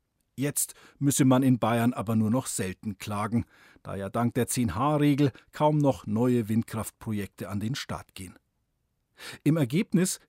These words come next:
gibt es heute in Bayern nicht einmal halb so viele Windräder wie in Nordrhein-Westfalen, obwohl der Freistaat doppelt so groß ist und viel weniger dicht besiedelt. Bundesweit überlegt die Große Koalition jetzt einen Mindestabstand von einem Kilometer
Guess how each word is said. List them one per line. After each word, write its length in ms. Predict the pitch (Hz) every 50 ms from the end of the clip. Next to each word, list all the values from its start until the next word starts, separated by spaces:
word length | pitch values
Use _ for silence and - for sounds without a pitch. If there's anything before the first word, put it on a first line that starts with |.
| _
gibt 200 | - 143 - -
es 280 | 135 123 - - - -
heute 260 | 113 143 170 - 208
in 180 | 135 147 135 117
Bayern 420 | 110 104 123 147 156 160 160 156 -
nicht 280 | - 151 165 160 - 127
einmal 360 | 139 131 131 123 123 117 - -
halb 300 | - - 101 - - -
so 160 | - - 214
viele 280 | - - 208 190 175 151
Windräder 520 | 147 170 202 196 196 180 165 160 165 151
wie 100 | 151 165
in 120 | 160 156 151
Nordrhein-Westfalen, 1120 | 147 147 151 - 143 147 147 147 143 147 135 - - - - 202 196 165 117 104 95 98 - _ _ _ _ _ _ _ - - -
obwohl 400 | 120 110 95 101 120 139 165 185
der 140 | 196 156
Freistaat 720 | - - 139 123 131 143 135 - - 151 139 - - - _
doppelt 320 | - 139 120 - 135 120 -
so 140 | - 127
groß 340 | 107 - 160 190 196 - -
ist 260 | 123 104 - - - - - - - - - - -
und 180 | - 127 104 -
viel 320 | - - 165 156 131 110
weniger 360 | 123 120 110 110 101 107 101
dicht 280 | - 123 113 - - _
besiedelt. 540 | 107 95 90 107 135 139 101 85 - - _ _ _ _ _ _ _ _ _ _ _ - - - - - _ _
Bundesweit 640 | - 117 139 214 247 202 - - 143 120 135 147 -
überlegt 400 | 131 110 120 110 107 131 - -
die 100 | 131 117
Große 420 | - - 120 120 151 - - 143
Koalition 760 | - - 127 123 113 107 107 - - - 117 117 143 190 185
jetzt 320 | 143 135 127 - - - 131
einen 240 | 123 120 117 113
Mindestabstand 880 | 113 113 143 196 208 151 120 - - - 139 - - - - 131 123 120
von 220 | - - 123 127 -
einem 440 | - - 135 156 160 147 127 131 -
Kilometer 640 | - 143 135 139 135 135 147 156 - 139 120 101